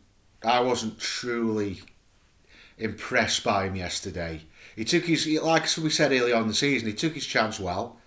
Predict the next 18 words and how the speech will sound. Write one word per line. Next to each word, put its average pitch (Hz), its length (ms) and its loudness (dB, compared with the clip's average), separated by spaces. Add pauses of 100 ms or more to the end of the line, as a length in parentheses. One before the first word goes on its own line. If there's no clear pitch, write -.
(360)
and 110 120 0
I, 120 40 6
I 120 160 2
won't 120 240 6
knock 113 200 -2
him 107 120 -2
for 120 120 -4
that. 98 300 2
But 117 260 2 (880)
there 135 120 -2
was, 151 180 2
I 131 140 0
don't 175 260 2
know 160 80 6
what 147 180 4
he 120 60 2
brings, 117 640 0
really. 92 460 -2